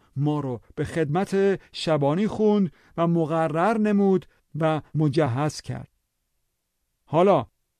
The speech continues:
وظیفه ما اینه که به خاطر خدا ناظر گله خدا باشیم، اما نه به قدرت خودمون، نه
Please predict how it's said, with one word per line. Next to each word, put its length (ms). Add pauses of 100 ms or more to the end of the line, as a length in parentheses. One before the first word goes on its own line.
(140)
وظیفه 800
ما 220
اینه 240
که 340
به 120
خاطر 560
خدا 720 (240)
ناظر 840 (220)
گله 400
خدا 280
باشیم، 420 (440)
اما 520 (140)
نه 160
به 160
قدرت 440
خودمون، 560 (640)
نه 340